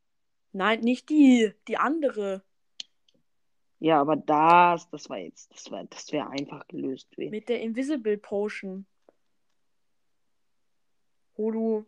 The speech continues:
Speaker 1: mich geprankt hast. Das fand ich nicht
Speaker 2: Was
Speaker 1: so
Speaker 2: hab ich
Speaker 1: cool,
Speaker 2: da,
Speaker 1: aber
Speaker 2: was hab ich denn da
Speaker 1: ab-
Speaker 2: gemacht?
Speaker 1: Du hast dir erst Invisible Potion gegeben, dann hast du mich ge-, die ganze Zeit mit einem Dreizack beworfen und dann hast du Blöcke aus meinem Er-, aus meiner Erde rausgerissen.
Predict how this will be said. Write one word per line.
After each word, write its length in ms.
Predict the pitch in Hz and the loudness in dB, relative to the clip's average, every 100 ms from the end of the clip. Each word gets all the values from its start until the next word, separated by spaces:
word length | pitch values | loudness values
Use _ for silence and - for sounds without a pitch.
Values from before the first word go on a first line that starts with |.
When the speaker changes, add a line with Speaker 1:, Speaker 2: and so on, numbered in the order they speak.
| _ _ - | _ _ -14
Speaker 1:
mich 160 | 220 | -12
geprankt 580 | - 202 - 240 262 269 | -10 -10 -4 -2 -2 -2
hast. 380 | 196 202 - _ _ _ _ _ _ _ _ _ _ _ _ _ | -6 -6 -12 _ _ _ _ _ _ _ _ _ _ _ _ _
Das 140 | - | -12
fand 160 | - 214 | -6 -2
ich 60 | |
nicht 120 | 240 285 | 0 0
Speaker 2:
Was 60 | |
Speaker 1:
so 80 | 214 | -2
Speaker 2:
hab 60 | - | -2
ich 60 | 202 | 0
Speaker 1:
cool, 160 | 196 208 | 0 -2
Speaker 2:
da, 60 | 208 | -6
Speaker 1:
aber 180 | 208 | -4
Speaker 2:
was 120 | 214 185 | -4 -2
hab 80 | |
ich 80 | 170 | -4
denn 160 | 180 175 | -2 0
da 100 | 165 | 0
Speaker 1:
ab- 60 | |
Speaker 2:
gemacht? 400 | 160 165 185 - _ _ _ _ _ _ _ _ _ _ _ _ | 0 -2 -4 -8 _ _ _ _ _ _ _ _ _ _ _ _
Speaker 1:
Du 100 | 202 | -2
hast 140 | 202 | -2
dir 80 | 202 | 0
erst 200 | - 226 | -2 -2
Invisible 480 | 214 214 226 262 269 | -4 -4 -2 -2 -4
Potion 460 | - 247 277 - 269 | 0 0 0 -4 -10
gegeben, 480 | 254 262 277 320 370 _ _ _ | -10 -10 -8 -10 -14 _ _ _
dann 180 | 196 202 | -10 -8
hast 160 | 220 233 | -8 -8
du 60 | |
mich 160 | 220 - | -10 -10
ge-, 180 | 202 196 | -12 -10
die 140 | 196 | -6
ganze 220 | 202 208 | -6 -2
Zeit 140 | 214 - | -4 -4
mit 200 | 202 - | -8 -8
einem 180 | 196 | -10
Dreizack 480 | 196 180 208 - 294 | -4 -2 -2 -4 -2
beworfen 560 | 294 262 262 277 - 294 | 0 4 4 2 -2 -10
und 140 | 220 | -4
dann 160 | 214 262 | -4 -4
hast 160 | 262 | -6
du 40 | 269 | -6
Blöcke 320 | 240 262 208 | -4 -4 -4
aus 180 | 175 - | -10 -8
meinem 320 | 170 170 170 | -12 -12 -12
Er-, 200 | - 175 | -6 -6
aus 160 | 175 - | -6 -8
meiner 260 | 175 175 - | -10 -10 -8
Erde 220 | 160 165 | -8 -8
rausgerissen. 680 | 160 165 - 165 170 - | -10 -12 -16 -16 -16 -18